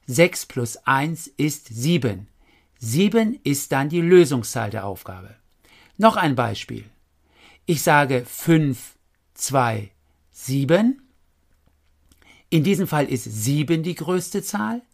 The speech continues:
und zwei die kleinste. Ihr rechnet also sieben plus zwei ist neun und schreibt neun als Lösung dieser Aufgabe hin. Habt ihr das verstanden?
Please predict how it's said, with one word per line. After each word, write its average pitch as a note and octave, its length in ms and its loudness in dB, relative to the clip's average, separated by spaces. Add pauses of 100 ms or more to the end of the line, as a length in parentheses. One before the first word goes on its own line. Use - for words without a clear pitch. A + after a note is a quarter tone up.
(360)
und C3 240 2
zwei B2+ 440 2
die A2+ 180 -6
kleinste. B2+ 720 -6 (640)
Ihr D3 200 2
rechnet E3+ 380 -2
also C3 400 2 (280)
sieben E3+ 680 0
plus C3 540 2
zwei A#2 600 -2 (140)
ist A2+ 420 -8 (140)
neun B2 680 0 (420)
und E3 180 2
schreibt A#2 400 -2
neun D3+ 580 2 (360)
als G#3 260 -2
Lösung C3 460 2
dieser A#2+ 320 -4
Aufgabe B2+ 460 -4
hin. A2+ 300 -2 (840)
Habt C3 240 -2
ihr C#3+ 80 -2
das C3+ 160 -2
verstanden? E3+ 680 0